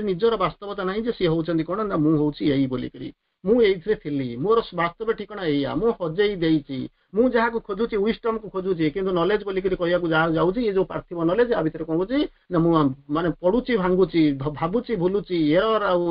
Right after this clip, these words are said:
truth ୟାରି ଭିତରେ ବୁଲୁଛି, ଏଇ ଯୋଉ ସତ୍ୟ ଭିତରେ ମୁଁ ରହିଛି, ଏଟା ବାସ୍ତବ ସତ୍ୟ ନୁହେଁ, ୟାକୁ ଜାଣିପାରୁନୁ କି ବୁଝିପାରୁନୁ, ତାରି ଭିତରେ ରହୁଛୁ।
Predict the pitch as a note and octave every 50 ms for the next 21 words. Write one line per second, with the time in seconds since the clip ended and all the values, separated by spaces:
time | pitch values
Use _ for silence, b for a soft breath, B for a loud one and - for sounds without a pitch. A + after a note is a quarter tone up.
0 | E3 E3 D#3 E3 G3 G3 F3+ E3 E3 D#3+ E3 E3+ F3 E3 E3 E3 E3+ D#3 D3 D3+
1 | D3 D3+ C#3 - C#3+ C3+ C3 _ _ _ - D#3+ F3 G#3 B3 A3+ A#3 A3 F#3+ -
2 | - D#3+ - - G3 F3+ F3 E3+ F#3 F3+ F#3 F3 D3+ D3+ C#3+ E3 F3+ - C4 B3
3 | F#3+ E3+ D#3+ C3+ C#3+ C#3+ C3+ - - D3+ D3+ C#3 - C3 - - E3 F#3 A#3 B3
4 | - F3+ D3 C3+ C3+ D3 D3+ E3+ A#3+ C4+ C4+ C#4+ C4+ B3+ B3 A3+ A3 G#3+ F#3+ F3
5 | E3 D#3 E3 D#3 E3 D#3 D3+ D3 C3+ C3+ C3 B2+ B2+ B2+ B2 - - B2 B2 B2
6 | - - - _